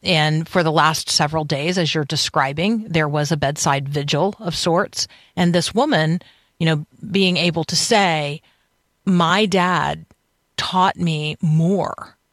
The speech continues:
about living while he was dying than he ever taught me, like, over the course of my four decades of life."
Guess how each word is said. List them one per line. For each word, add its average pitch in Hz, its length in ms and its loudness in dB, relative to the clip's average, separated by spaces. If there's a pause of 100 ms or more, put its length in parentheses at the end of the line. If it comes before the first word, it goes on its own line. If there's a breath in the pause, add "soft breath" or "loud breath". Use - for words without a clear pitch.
(140)
about 156 420 2
living 156 540 -2 (600)
while 165 280 4
he 175 200 2
was 156 200 -4
dying 160 640 -2 (140)
than 165 140 0
he 165 120 2
ever 240 240 4
taught - 340 -4
me, 156 340 -8 (100)
like, 160 280 -4
over 175 280 2
the 160 100 0
course 135 420 -2 (100)
of 160 140 -4
my 156 340 2 (220 loud breath)
four 196 280 2
decades 156 480 0
of 147 80 -2
life." - 420 -2